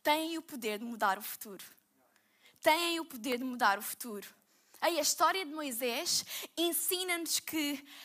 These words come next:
as nossas decisões são mesmo importantes e o impacto que elas têm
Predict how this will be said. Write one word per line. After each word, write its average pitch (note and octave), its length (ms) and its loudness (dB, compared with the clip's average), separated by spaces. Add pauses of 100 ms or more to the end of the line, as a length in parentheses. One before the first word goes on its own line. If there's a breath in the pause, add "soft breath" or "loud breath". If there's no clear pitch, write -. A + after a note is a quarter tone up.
(180 loud breath)
as D#4+ 180 8
nossas F4 540 2
decisões C#4 520 0
são C#4 220 2
mesmo C#4 480 2
importantes B3 600 0
e C#4 60 -6
o C#4+ 80 -2
impacto F#4 520 8
que - 80 0
elas D4+ 300 0
têm C4 600 0